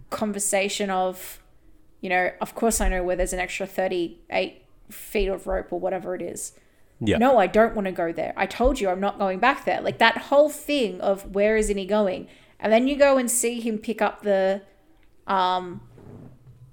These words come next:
Speaker 1: doll or whatever that, that he tried to test hanging himself with.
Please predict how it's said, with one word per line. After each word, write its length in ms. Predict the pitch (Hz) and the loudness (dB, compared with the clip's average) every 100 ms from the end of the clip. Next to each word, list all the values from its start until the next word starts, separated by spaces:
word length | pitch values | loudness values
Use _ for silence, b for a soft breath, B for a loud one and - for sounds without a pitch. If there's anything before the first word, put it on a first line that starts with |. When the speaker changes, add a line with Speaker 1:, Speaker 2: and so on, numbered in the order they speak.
| - - | -20 2
Speaker 1:
doll 540 | 214 214 214 202 190 - | 8 8 8 2 -2 -8
or 120 | 196 190 | -4 0
whatever 280 | 185 180 | 0 0
that, 160 | 185 190 | -4 -2
that 160 | 196 208 | -2 -2
he 140 | 208 | -6
tried 340 | 214 202 202 196 | -4 0 0 -2
to 80 | |
test 480 | - - 190 - - - | -6 -4 -2 -4 -8 -6
hanging 320 | 214 226 214 | -4 -2 -4
himself 460 | 190 - 185 - | -4 -4 -4 -4
with. 360 | - - 220 | -8 -8 -10